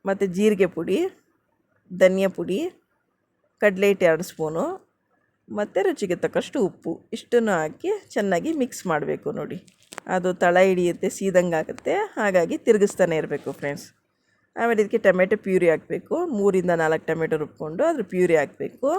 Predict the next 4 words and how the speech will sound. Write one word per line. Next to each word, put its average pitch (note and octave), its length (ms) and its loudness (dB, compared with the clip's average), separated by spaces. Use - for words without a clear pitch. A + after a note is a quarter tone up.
ತಿರುಗಿಸ್ತಾನೆ G3 600 0
ಇರಬೇಕು D3 360 -4
ಅದನ್ನೂ D3+ 340 -8
ಕೂಡ. C#3+ 240 -10